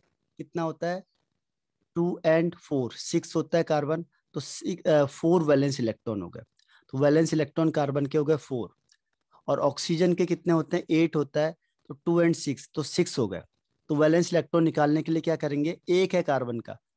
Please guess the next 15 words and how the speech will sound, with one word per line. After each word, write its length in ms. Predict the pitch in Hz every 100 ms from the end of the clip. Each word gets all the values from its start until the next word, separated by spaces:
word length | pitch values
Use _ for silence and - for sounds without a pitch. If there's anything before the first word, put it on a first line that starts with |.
| _
तो 60 | 139
कार्बन 380 | 151 139 143 151
का 100 | 170
फ़ोर 280 | - 156
हो 80 | 156
गया, 240 | 139 156 - _ _ _ _ _ -
ऑक्सीजन 400 | 160 - 180 185
के 120 | 196
थ्री 320 | - 175 160
हैं, 220 | 127 87 - _ _ _ -
तो 80 | 147
थ्री 460 | - 175 190 220 -
सिक्स 360 | - - 170 151
जा 120 | 180
एटीन, 600 | - 147 135 - 120 95